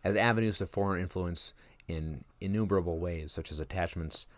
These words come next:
are particularly alarming to the truly enlightened and independent patriot. How many opportunities do they afford to tamper with domestic factions, to practice the arts of seduction, to mislead public opinion, to influence,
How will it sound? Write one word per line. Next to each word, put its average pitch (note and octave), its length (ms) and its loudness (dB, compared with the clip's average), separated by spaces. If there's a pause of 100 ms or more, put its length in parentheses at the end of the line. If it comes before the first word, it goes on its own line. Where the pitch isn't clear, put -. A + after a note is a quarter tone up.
are E2 100 -2
particularly F2+ 640 -2
alarming E2 540 -4
to - 80 -16
the C#2+ 100 -6
truly G2 320 -2
enlightened F2+ 480 -4
and D2+ 100 -6
independent F2 640 -6
patriot. D#2+ 460 -8 (680)
How A#2 140 4
many A#2+ 200 2
opportunities F#2 560 -2
do F2+ 100 -4
they E2 120 -2
afford F2+ 380 -2
to F2 60 -4
tamper F#2 400 -6
with E2+ 180 -6
domestic E2+ 380 -6
factions, - 600 -8 (260)
to - 80 -6
practice F2+ 420 0
the - 220 -4
arts E2+ 320 -2
of D2+ 140 -8 (280)
seduction, E2 580 -4 (320)
to - 80 -4
mislead F2+ 480 -2
public F#2 280 -2
opinion, D#2+ 500 -8 (600)
to G2 120 0
influence, F#2 420 0